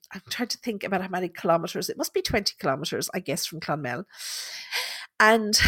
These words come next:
<laughs> my grandmother walked into Clonmel. They didn't have cars. They used to walk everywhere. So she walked into Clonmel to visit her best friend, who was in hospital at the time. And she spent about an hour or so with her friend,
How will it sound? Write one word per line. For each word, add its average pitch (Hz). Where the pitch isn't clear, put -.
<laughs> -
my 208
grandmother 254
walked 226
into 185
Clonmel. 165
They 208
didn't -
have 196
cars. -
They 277
used 233
to -
walk -
everywhere. 160
So -
she 302
walked 247
into 214
Clonmel 175
to 185
visit 185
her 175
best 170
friend, 147
who 269
was 233
in 214
hospital 170
at 185
the -
time. 160
And 233
she 277
spent 302
about 226
an 196
hour 185
or 190
so 180
with 180
her 208
friend, 151